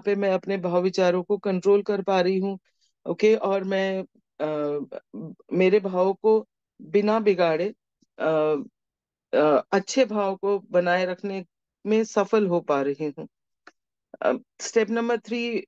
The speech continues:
मुझे म-, मान-, मतलब, अ, accepted है कि because ये, अ, सही है कि अगर हम इन सहज भाव में रहते हैं, तो फिर हम आराम से रह पा-, रह पाएंगे, obviously सुखी रह पाएंगे।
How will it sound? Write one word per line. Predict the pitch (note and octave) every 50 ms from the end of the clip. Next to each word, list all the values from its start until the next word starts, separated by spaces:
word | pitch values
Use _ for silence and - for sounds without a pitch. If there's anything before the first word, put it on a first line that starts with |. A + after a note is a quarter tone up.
| - -
मुझे | F#3 G3+ G#3 G#3 G3 G#3+ A3 G#3 G#3 G3+ - - _ -
म-, | - F#3 F3+ F3
मान-, | F3+ F#3 F#3 F3+ F3 F3 F3+ - -
मतलब, | F#3 F#3 F#3 F3 - F#3 F#3+ F#3 F3 D#3+ D3+
अ, | D3 D3 D3+ D3 C#3+ - - _ - F3
accepted | - - - F#3+ F3+ - - G3+ G3+ F#3+
है | G#3+ G#3
कि | G3 - F#3
because | F#3+ F#3 - F#3 F3+ F#3 F#3 - - - -
ये, | - F3+ F#3 F#3+ F#3 F#3 F#3 F3+ - _ _ _ _ _ _
अ, | - - D3+ D#3 D#3 D#3 D#3 D3 C#3+ C#3+ - - _ _ _ _ _ _ _ _ _ _ - - - - - - _ _ - - _ _ _ -
सही | - - - G#3+ G#3+ G#3 A#3+ A#3+ A3+
है | A#3 A3+ A3 G#3+
कि | G#3 - - G#3
अगर | G3+ F#3+ F#3+ F#3 G#3 G#3
हम | G#3+ G#3+ G3+ G3 G#3 G3+
इन | G3+ G#3+ G3+ F#3 - _ _ _ _ _ _
सहज | - - G3 G3 G3+ G3
भाव | F#3+ F3+ G3 G3 F#3+ G3
में | G#3 G#3 G#3
रहते | F3+ F3 E3+ E3 - - G#3 G3+
हैं, | G3+ G3 F#3 F3 E3+ - - - _ _ _ _ _
तो | - G#3+ G#3+
फिर | F#3 G#3 G#3 G3+
हम | G3 G#3 G3+ G#3 G#3+ G#3+ - -
आराम | F3 F3 F3 F3 F3+ G3
से | G3+ G3 G#3+ G3+
रह | F3 F3+ F3 F3
पा-, | - F3+ E3+ F3 E3+ - - -
रह | D#3+ F3 F#3 F3+
पाएंगे, | F3 - F3+ E3+ E3+ F3 E3+ E3
obviously | D#3+ D#3+ D#3 E3 F3 F3 E3 - F3 F#3
सुखी | F#3 - G#3 F#3+ - G#3+ F#3+
रह | E3+ E3 D3
पाएंगे। | - D#3 D3+ D3+ C#3+ - - -